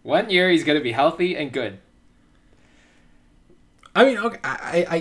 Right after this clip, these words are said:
Speaker 2: look, I hope you're right. Let me just
Speaker 1: <laughs>
Speaker 2: point that out immediately. I hope you're
Speaker 1: Yeah.
Speaker 2: right, but I'm also very concerned that when you retire, you'll look at those stocks and you'll just go, "Mm, mm, mm.
Speaker 1: <laughs> I know.
Speaker 2: Should've."
Speaker 1: I know. Yeah.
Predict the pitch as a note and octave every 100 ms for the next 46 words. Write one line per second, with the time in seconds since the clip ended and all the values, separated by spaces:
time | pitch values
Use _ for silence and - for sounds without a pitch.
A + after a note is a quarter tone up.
0 | - F#3+ - - _ - C#3+ - - D3
1 | - F#3 C3 C#3+ - D2+ - - E3 A3
2 | G3+ F3 - F3 C#3+ C3 A#2 G#2+ A2 A2+
3 | F#2+ C2+ G#2+ A2+ - D#3+ F3+ E3+ C#3 C#3
4 | A2 - - - - D#3 C#3+ C3+ C#3 F#3
5 | F#3 D3+ B2+ D3+ D#3+ D#3 C#3+ - C#3 A2+
6 | A#2+ A2 A#2+ A#2+ A#2 A2+ G#2+ - D3+ B2+
7 | A2 G#2+ G#2+ A2+ B2+ B2 A#2+ - B2+ A2+
8 | G2+ G2+ G2+ G#2+ - F#2+ - A#2 - -
9 | G2 A#2 - E2+ - B2+ B2 A2+ G#2+ A#2
10 | F#2+ - G2+ G2+ G#2 B2 _ _ _ _
11 | A2+ -